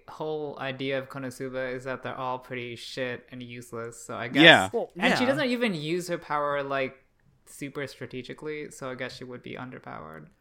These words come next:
Speaker 3: Yeah, that's my point. Like, she doesn't use her power strategically. She just wants to explode shit all the time. And even though her,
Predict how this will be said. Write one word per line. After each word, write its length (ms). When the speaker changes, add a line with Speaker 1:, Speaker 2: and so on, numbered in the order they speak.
Speaker 3:
Yeah, 180
that's 220
my 80
point. 240
Like, 160
she 100
doesn't 260
use 180
her 100
power 260
strategically. 640
She 140
just 160
wants 260
to 80
explode 500
shit 320
all 160
the 120
time. 480
And 360
even 240
though 220
her, 400